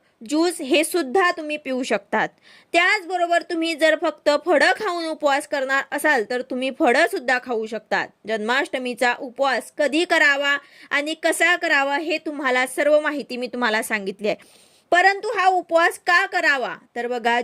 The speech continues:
जेव्हा आपण जन्माष्टमीचे उपवास करतो, तेव्हा हे व्रत आपल्याला शंभर जन्मांचे जे काही आपले पाप आहेत, ते नष्ट होतात. त्यामुळेच आपल्याला प्रत्येकाने हा उपवास नक्कीच करायचा आहे.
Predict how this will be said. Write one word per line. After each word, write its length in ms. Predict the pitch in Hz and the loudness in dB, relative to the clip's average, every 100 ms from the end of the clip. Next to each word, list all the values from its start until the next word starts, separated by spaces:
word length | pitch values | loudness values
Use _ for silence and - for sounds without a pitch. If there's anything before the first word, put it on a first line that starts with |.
| 214 | -2
जेव्हा 340 | 254 262 302 | -2 0 -2
आपण 360 | 294 285 269 262 | -2 -2 -4 0
जन्माष्टमीचे 880 | 269 262 302 359 392 320 302 - 285 | 0 2 2 2 -2 -10 -10 -6 -6
उपवास 480 | - 254 277 294 311 | -6 -2 0 0 -2
करतो, 400 | - 269 240 240 | -4 -6 -2 -2
तेव्हा 340 | 190 247 233 233 | 0 0 0 0
हे 180 | 262 226 | 0 -2
व्रत 380 | 214 277 311 | 2 2 2
आपल्याला 500 | 277 277 262 240 269 233 - _ _ _ | 0 -4 -2 0 2 0 -6 _ _ _
शंभर 460 | - 349 320 330 370 | -2 0 0 0 0
जन्मांचे 680 | 359 320 302 294 302 311 302 | 0 -4 -2 -2 -2 -4 -2
जे 140 | 294 | -2
काही 240 | 285 285 | -2 0
आपले 280 | 285 262 277 | 0 0 -2
पाप 340 | 277 285 247 - | -2 -2 -4 -2
आहेत, 440 | 311 311 302 277 - _ _ - | 0 0 0 -2 -4 _ _ 0
ते 80 | 254 | 2
नष्ट 400 | 269 294 453 - | 4 2 2 0
होतात. 440 | 381 339 254 220 165 _ | -2 0 0 -2 -2 _
त्यामुळेच 540 | - 254 302 302 269 269 | -2 0 0 -2 -4 -4
आपल्याला 460 | 262 - 247 254 233 | -8 -4 0 2 0
प्रत्येकाने 760 | 302 311 - 359 359 320 285 | 0 -2 -2 -2 2 0 -2
हा 200 | 285 269 | -6 -6
उपवास 480 | 262 247 240 247 262 | -6 -6 0 0 0
नक्कीच 480 | 247 226 - 233 - | -4 -8 -4 -4 0
करायचा 380 | 226 208 196 247 | 0 0 -2 -6
आहे. 180 | 233 | -8